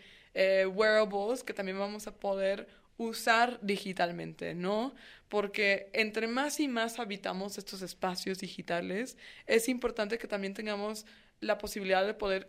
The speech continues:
expresarnos poder también vivir la moda en estos espacios. Así que a mí me encanta personalmente la realidad aumentada porque aumenta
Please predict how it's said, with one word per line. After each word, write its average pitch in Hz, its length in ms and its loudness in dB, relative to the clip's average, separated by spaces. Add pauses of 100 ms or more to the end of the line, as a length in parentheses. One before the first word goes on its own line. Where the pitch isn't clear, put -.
expresarnos 196 1040 0 (320)
poder 202 300 4
también 208 400 -2
vivir 196 440 0
la 214 140 0
moda 190 300 2
en 190 80 -2
estos 190 240 -6
espacios. 190 720 -6 (320)
Así 202 240 -2
que 208 180 4
a 220 80 6
mí 214 240 4
me 277 120 4
encanta 226 440 0
personalmente 196 640 -6
la 202 140 0
realidad 170 340 -4
aumentada 196 680 -2 (460)
porque 202 920 6 (220)
aumenta 226 720 6